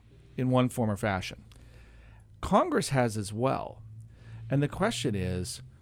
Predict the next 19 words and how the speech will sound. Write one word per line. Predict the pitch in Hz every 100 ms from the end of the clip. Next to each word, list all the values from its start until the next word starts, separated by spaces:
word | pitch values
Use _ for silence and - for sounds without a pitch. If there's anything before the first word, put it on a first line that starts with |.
| - -
what | 117 180 302
does | - 254
that | 190 156 120
mean | 117 127 123
for | 113 113
investors? | 104 90 95 98 - - - -
And | 113
what | 120
does | 180 165
that | 160 127
do | 120 123
economically | 110 107 101 104 113 110 - 92 85
to | - 95
our | 85
currency? | - 85 85 - - - - - - -
And | 123
I'm | 120
curious | - 196 220 180
if | 147